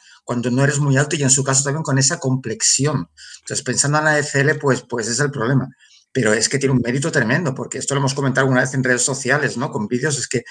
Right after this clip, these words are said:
es increíble cómo ve los huecos entre la línea. Es, es el inteligentísimo, no acostumbra a cometer errores, eh, tiene capacidad de pasar de cualquier posición, eh, es, es tranquilo, eh, co-,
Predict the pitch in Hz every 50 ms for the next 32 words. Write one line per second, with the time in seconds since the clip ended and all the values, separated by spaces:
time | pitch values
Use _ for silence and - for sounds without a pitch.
0 | - - _ _ - 107 143 143 139 131 143 151 143 139 160 147 127 127 139 147
1 | 165 139 139 107 123 156 - - - 110 - 127 117 - 131 123 113 107 107 104
2 | 107 107 104 113 110 - - - - - - 113 - 143 147 147 139 - - -
3 | 160 135 139 135 127 135 143 135 127 135 131 - 151 147 135 131 131 131 - -
4 | 131 127 127 123 - - 131 - 143 - 123 - 135 139 139 135 - - - 135
5 | - 139 139 131 131 139 139 139 143 135 135 139 - - - - - - - _
6 | _ 113 123 127 113 127 127 127 - 139 139 - 147 147 131 - 151 147 147 143
7 | 139 131 - 139 135 139 135 139 139 135 139 135 - 135 131 - 135 135 - 135
8 | 131 131 139 139 135 135 139 - - - - - - 127 131 127 123 120 131 -
9 | - - 127 127 - - 123 - - - 151 156 151 139 139 - 139 147 139 139
10 | 139 147 147 147 143 - - - - _ - - - - - - - - - -
11 | - - - - -